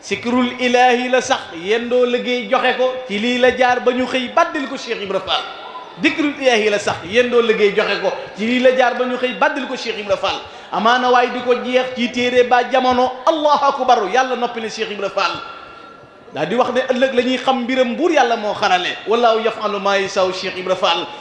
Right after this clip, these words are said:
Basmala lam nga ca kaw tiim baa nga kenn xamu ko, baa ngaa di Cheikh Bamba lam ngay lamp ci Ibrahima Fall.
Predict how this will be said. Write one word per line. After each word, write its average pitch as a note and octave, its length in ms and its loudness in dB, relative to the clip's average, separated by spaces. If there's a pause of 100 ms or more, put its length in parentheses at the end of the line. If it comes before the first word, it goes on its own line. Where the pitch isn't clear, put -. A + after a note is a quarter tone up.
(160)
Basmala A#3 420 0
lam B3 200 2
nga B3 100 2
ca B3+ 100 -2
kaw B3+ 260 0
tiim B3 240 -4
baa C4 140 6
nga B3+ 120 2
kenn D4+ 200 -4
xamu B3+ 240 0
ko, F3+ 240 -8
baa C4 160 2
ngaa C4 140 -4
di A#3+ 100 -8
Cheikh G3 240 -6
Bamba G3+ 260 2
lam G3 220 2
ngay F#3 200 0
lamp F3 260 -2
ci F3 60 -6
Ibrahima E3 260 -6
Fall. D#3+ 260 -2